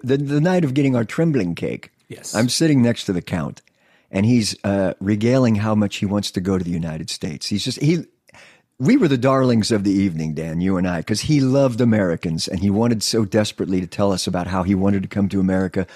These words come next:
Speaker 1: so he could, as he told me, get into a big Cadillac convertible and drive across the country eating Angus beef. <laughs> I said, "Well, you guys have cows here. They're, I mean, the mood, the food here tonight is amazing."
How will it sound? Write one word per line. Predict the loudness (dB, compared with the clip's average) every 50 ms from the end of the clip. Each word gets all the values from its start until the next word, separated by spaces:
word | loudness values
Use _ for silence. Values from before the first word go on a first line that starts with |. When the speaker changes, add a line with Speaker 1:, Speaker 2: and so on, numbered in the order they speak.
| -18 -12 -6
Speaker 1:
so | -2 0 0
he | 2 4 2 2
could, | 2 2 2 2 2 0 -2
as | -2 0 2
he | 2 0
told | 0 2 0 2 2
me, | 2 0 0 -2 -6 -14 -20 -20 -20 -20 -20 _ -14 -8 -2
get | 0 2 4
into | 4 2 2 2 2 2
a | 2
big | 0 -2 0 0 2 4 4 2 0 -2 -6 -12 _ _ _ _ _
Cadillac | -12 -8 -4 -2 0 0 2 2 2 0 -2 -2
convertible | -2 0 2 2 2 2 2 2 0 0 -2 -4 -6 -8 _ _
and | -2 0 0 0
drive | 0 0 0 2 2 2 2 0
across | -2 -4 -2 -2 -2 0 -2 -2 -4
the | -4 -4
country | -2 0 0 0 0 0 2 0 0 0 -2 _ 0
eating | 2 2 4 4 2 2 0 0
Angus | 2 2 4 4 2 2 0 -2
beef. | 0 0 0 0 0 -4 -10 -18 -20 _ _ -20 -20 _ _ -2
<laughs> | -2 -2 -2 -6 -12 -20 -20 -20 -20 -20 -20 -20 -20 -10 -4 -2 -2 -2 -2 -6 -12 -16 -10 -4
I | -2 -2
said, | 0 0 2 2
"Well, | 4 4
you | 4 4
guys | 2 2 0
have | 0 -2 -4 -4
cows | -4 -4 -4 -4 -4 -2
here. | -2 0 0
They're, | 2 2 0
I | 0 -2 0
mean, | 2 2 4 4
the | 4
mood, | 4 4 4 4 2 0 -2
the | -4
food | -2 0 2 2 2
here | 2 0
tonight | 0 0 0 0 0 0
is | 0 0
amazing." | 2 2 2 2 2 0 -2 -4